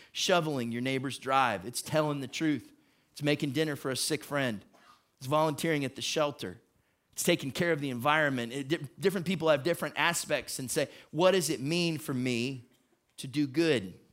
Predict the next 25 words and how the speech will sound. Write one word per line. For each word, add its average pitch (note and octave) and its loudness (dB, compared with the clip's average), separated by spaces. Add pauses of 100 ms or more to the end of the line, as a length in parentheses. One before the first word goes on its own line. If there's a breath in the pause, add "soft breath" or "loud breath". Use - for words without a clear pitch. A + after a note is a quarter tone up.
(960)
And D3+ -6
there D#3+ 2
are F3 8
all G#3+ 4
kinds A3 0
of C#3+ -10
things F3 -2
that C#3+ -10
we C#3 -2
can C3 -12
talk G#3 0
about. A2+ -2
Let, F3 0 (240 loud breath)
let G3 -2
me B3 2
boil G#3+ 4
it D#3 2
down D#3 2
to B2+ -4
this, C3 -2
and C#3+ -6
maybe D#3 -2
this E3 -2
will C#3 -4
help. C#3 -2